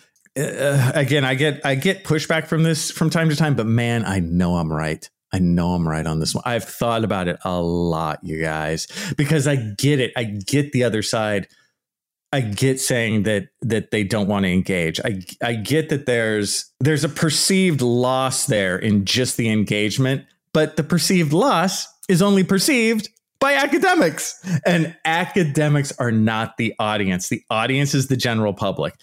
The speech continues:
The general public sees the non-engagement as being a bunch of chicken shits,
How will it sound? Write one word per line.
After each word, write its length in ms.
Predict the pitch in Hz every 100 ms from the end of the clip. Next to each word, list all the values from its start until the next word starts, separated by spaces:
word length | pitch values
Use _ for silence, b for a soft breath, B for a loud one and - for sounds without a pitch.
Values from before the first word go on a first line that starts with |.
| b b
The 60 | -
general 540 | 104 135 135 170 208
public 380 | 202 180 170 139
sees 340 | - 139 131
the 100 | 131
non-engagement 1400 | 110 113 123 143 143 135 131 120 127 135 135 165 175 - - _ _ -
as 160 | 127 110
being 240 | 139 139
a 60 | 123
bunch 260 | 127 131
of 160 | 95 -
chicken 420 | - - 123 113
shits, 540 | 90 - 90 - -